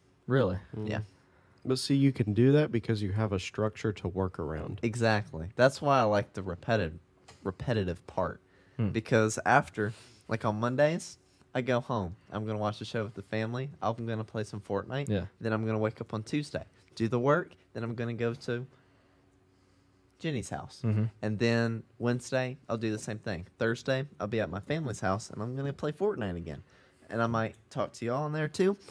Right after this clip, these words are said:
Speaker 1: Yeah.
Speaker 3: And Friday, I'm either doing something on my, my parents' side or,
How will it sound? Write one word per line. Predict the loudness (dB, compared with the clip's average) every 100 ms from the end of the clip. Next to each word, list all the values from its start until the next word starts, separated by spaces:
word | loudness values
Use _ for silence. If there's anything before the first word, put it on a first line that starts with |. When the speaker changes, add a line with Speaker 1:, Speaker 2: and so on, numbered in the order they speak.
| -2
Speaker 1:
Yeah. | 2 2
Speaker 3:
And | 0
Friday, | 4 6 6 4 0 -6 _ _ _ -20 -12 -2
I'm | 0
either | 2
doing | 0 0 2 4 2
something | 2 -2 0 -2 0
on | 0 2 0 -2
my, | -6 -4
my | 0 0
parents' | 0 -2 -2 -2
side | 0 0 -2
or, | -4 -2 0 -2